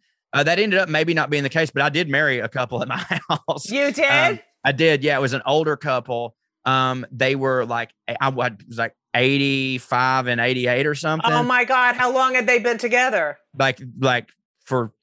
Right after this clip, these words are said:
Speaker 1: thirty something years. And,
Speaker 2: Wow.
Speaker 1: and one of them was about to go into hospice, and it was like,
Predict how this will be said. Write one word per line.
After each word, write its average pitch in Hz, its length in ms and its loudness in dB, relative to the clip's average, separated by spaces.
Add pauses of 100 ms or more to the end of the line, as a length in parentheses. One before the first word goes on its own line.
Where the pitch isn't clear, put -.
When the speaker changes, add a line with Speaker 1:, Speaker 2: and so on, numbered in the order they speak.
(100)
Speaker 1:
thirty 127 300 2
something 113 420 -2
years. 110 500 -2
And, 127 320 2
Speaker 2:
Wow. 156 240 -4
Speaker 1:
and 127 120 -4 (100)
one 143 220 0
of 139 120 0
them 131 240 -2
was 123 160 -2
about 117 500 -4
to 131 120 -8
go 117 300 -2
into 113 200 -2
hospice, 107 640 -6
and 113 140 2
it 98 80 -2
was 107 160 -2
like, 107 180 -2